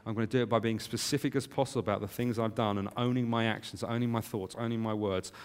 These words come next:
owning everything I do about it.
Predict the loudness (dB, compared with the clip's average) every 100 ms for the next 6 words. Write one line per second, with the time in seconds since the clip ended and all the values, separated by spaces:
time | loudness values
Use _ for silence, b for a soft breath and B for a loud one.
0 | B -2 0 0 -2 -2 -2 0 0 -2
1 | B B -2 -2 0 0 0 0 0 0
2 | 0 -4 -8 -10